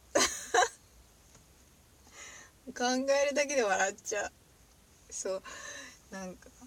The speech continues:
そうなんです。で、そのキャラクターがいて、それがまあ、あの、いろんなことを繰り広げるんですけど、うん。あと「罪をお探せ」っていうのがあって、うんと、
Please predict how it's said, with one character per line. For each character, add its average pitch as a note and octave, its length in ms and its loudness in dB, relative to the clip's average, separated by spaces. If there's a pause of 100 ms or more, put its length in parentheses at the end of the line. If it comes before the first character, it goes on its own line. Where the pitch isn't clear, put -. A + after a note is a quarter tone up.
(180)
そ G#3 260 -6
う A3+ 40 -4
な - 80 -4
ん - 120 -14
で - 100 -18
す。 - 120 -20 (480)
で、 G3+ 100 -10
そ F#3 200 -2
の F3+ 200 -6
キ G#3+ 140 -4
ャ - 20 2
ラ F#3 140 2
ク - 60 -20
タ - 160 -2
ー F3+ 60 0
が F3+ 120 0
い F#3 100 -4
て、 F3+ 320 -4
そ G#3+ 100 -2
れ A3 100 2
が D#4 80 0
ま G3+ 280 0
あ、 - 140 -10 (140)
あ F#3 140 -8
の、 E3 220 -8
い G3+ 120 -8
ろ G3+ 120 -4
ん - 20 -4
な G#3+ 80 -2
こ A3 100 0
と G#3 100 -6
を - 20 -6
繰 - 160 -8
り - 100 0
広 A3 220 0
げ G#3 100 6
る F#3+ 120 -2
ん E3 40 -6
で E3 80 -8
す - 120 -8
け - 120 -10
ど、 E3 300 -4 (1080)
う - 20 -10
ん。 E3+ 480 -10
あ A#3 100 -8
と F#3+ 100 -8
「罪 C4+ 200 -2
を - 20 0 (240)
お A4 40 -2
探 A4+ 260 0
せ」 G#4+ 140 0
っ - 20 -16
て - 200 -10
い - 80 -4
う D#3+ 180 -12 (540)
の F3+ 120 -6
が D#3 140 -4
あ D#3+ 40 -6
っ D#3+ 40 -12 (220)
て、 G3 340 -6 (800)
う E3 40 -12
ん D#3+ 100 -12
と、 - 340 -10